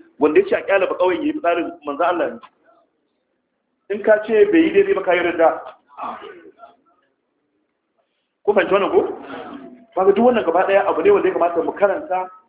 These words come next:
mu duba, mu ringa waiwayawa, kada mu ringa sauraron ƴan zafin kai. Suna da awan salafiya, sun ki tsayawa su yi karatun salafiya yadda ya kamata. Ina fatan gane wannan.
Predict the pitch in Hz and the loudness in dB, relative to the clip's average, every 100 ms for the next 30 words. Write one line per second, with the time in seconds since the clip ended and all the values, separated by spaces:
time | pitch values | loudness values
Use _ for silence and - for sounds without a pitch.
0 | - 151 160 220 196 185 - - 139 156 | -14 -14 -8 -2 0 0 -2 -14 -6 -4
1 | 190 165 185 175 175 151 160 165 - _ | 0 2 2 4 4 4 0 -2 -10 _
2 | _ _ - 202 170 151 185 170 160 143 | _ _ -4 -2 2 0 0 0 2 4
3 | 139 170 170 175 170 170 180 - - _ | 2 0 2 2 0 -2 -4 -4 -12 _
4 | _ _ _ _ _ _ _ _ 208 208 | _ _ _ _ _ _ _ _ 0 2
5 | 170 147 160 196 165 143 185 165 190 190 | 4 4 2 2 0 2 0 0 -4 -6
6 | 202 214 208 160 175 185 180 175 160 - | -4 0 4 4 2 0 -6 0 0 0
7 | 202 175 143 175 165 185 160 160 135 131 | -2 -2 -2 0 0 2 2 2 -2 -4
8 | 120 - _ _ _ _ _ _ _ _ | -8 -12 _ _ _ _ _ _ _ _
9 | _ _ _ _ _ _ _ _ - 175 | _ _ _ _ _ _ _ _ 0 2
10 | 175 175 180 160 160 123 | 4 2 0 -2 -6 -10